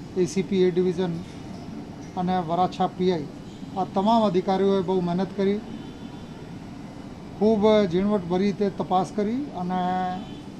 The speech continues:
જે આરોપીઓ બે જણા હતા, આ બંને આરોપીઓને પકડી લીધા છે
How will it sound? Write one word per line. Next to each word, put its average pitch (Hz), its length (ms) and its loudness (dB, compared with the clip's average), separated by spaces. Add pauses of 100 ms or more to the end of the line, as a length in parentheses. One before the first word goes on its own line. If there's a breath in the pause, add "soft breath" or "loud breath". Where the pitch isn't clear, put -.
(1400)
જે 180 200 2 (360)
આરોપીઓ 196 460 4
બે 185 140 4
જણા 180 300 2
હતા, 151 260 0 (540)
આ 170 80 -4
બંને 185 260 0
આરોપીઓને 185 460 0
પકડી 190 360 0
લીધા 185 240 2
છે 180 200 -6